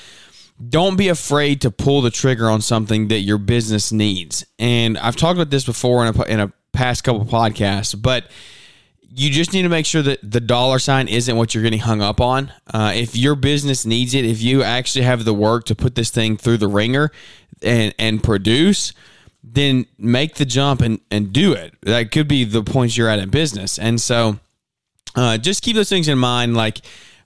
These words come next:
buy good equipment, buy equipment that is gonna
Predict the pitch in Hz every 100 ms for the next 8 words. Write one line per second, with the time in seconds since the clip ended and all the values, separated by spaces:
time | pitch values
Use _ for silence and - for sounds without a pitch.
0 | - 104 127 165 160 143 135 151 131 127
1 | 110 104 101 117 139 143 143 127 _ 117
2 | - 135 123 117 110 101 113 127 120 104